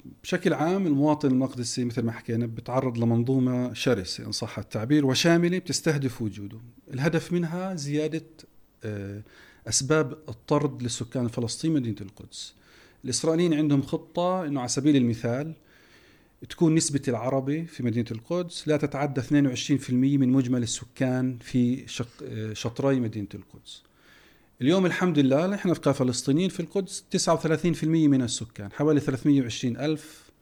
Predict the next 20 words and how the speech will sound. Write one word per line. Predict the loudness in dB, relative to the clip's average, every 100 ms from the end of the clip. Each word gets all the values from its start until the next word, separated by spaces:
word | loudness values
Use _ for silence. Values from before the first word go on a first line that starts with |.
| _ _ -6
أكثر | -6 -2 -4
شوي | -2 -2 -2 -2 -8 -20 _ 2
موجودين | 2 2 2 0 0
في | -4
القدس | -4 -6 -6 -10
الشرقية | -10 -12 -12 -12 -10 -12 -18 -20 -20 -4
من | 0
أصل | 0 2 0
ثمانمية | 2 4 6 4 4
وإشي | 2 -2 -2 -2 0
ألف | -2 -2 -18 -20 _ -20 _
ساكن | 2 6 6 4 -2 -2 -4
في | -12 -2 0 0
شقي | -4 -4 0 0
القدس. | 0 -6 -10 -10 -12 _ -20 -20 -20 -20 _ _ -4
وحتى | 0 0 0 0 -2 -4 -4 -4 0 2
إسرائيل | 2 2 0 2 0
تح-، | -4 -12 -14 -8
تحقق | -8 -6 -10 -12 -14 -10
خطتها | -8 -2 -2 -2 -2 -4